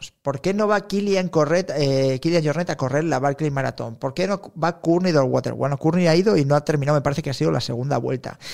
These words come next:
Yo creo que son deportes diferentes y especialidades diferentes. Eh,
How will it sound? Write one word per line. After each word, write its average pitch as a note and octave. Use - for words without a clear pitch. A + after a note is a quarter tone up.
Yo G#3
creo C#4
que G#3
son F#3+
deportes E3+
diferentes B2
y B2
especialidades B2+
diferentes. A#2
Eh, A2+